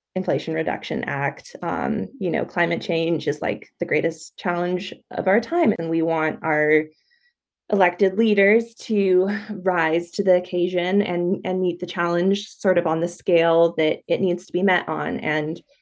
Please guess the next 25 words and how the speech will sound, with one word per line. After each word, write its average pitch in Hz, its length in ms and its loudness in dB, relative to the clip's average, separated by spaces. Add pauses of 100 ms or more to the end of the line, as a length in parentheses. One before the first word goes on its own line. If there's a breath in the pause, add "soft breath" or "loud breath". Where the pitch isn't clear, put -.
(240)
you 165 160 0
know, 147 260 2
I 185 60 2
think 170 220 0
it's 160 140 -4
important 170 360 -2
to 156 100 -4
acknowledge 156 540 -2
that - 320 -2
the - 100 -6
I 156 140 0
R - 140 2
A - 120 0
does - 220 -6
not 160 300 -6
do 151 180 -4
that. - 280 -8 (340 soft breath)
What 190 120 6
it - 160 4
is, 277 460 4 (100)
is 170 400 4 (220)
the 190 80 6
biggest 202 460 6
climate 185 520 0
bill, 156 480 2